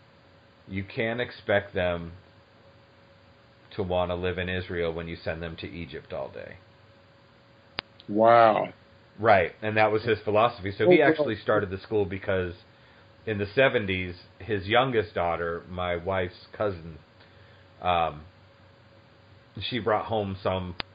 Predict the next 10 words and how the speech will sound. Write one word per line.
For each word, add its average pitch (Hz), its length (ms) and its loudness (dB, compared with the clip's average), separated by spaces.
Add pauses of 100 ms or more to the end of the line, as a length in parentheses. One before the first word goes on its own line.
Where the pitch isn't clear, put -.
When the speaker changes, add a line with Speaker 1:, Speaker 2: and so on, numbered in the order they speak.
Speaker 1:
book 95 220 0
that 95 160 -6
they 92 100 -2
had 90 180 -2
to 87 60 -8
read 85 220 -4
in 85 100 -12
public 85 340 -6
school, 104 460 -2 (760)
and 82 880 -2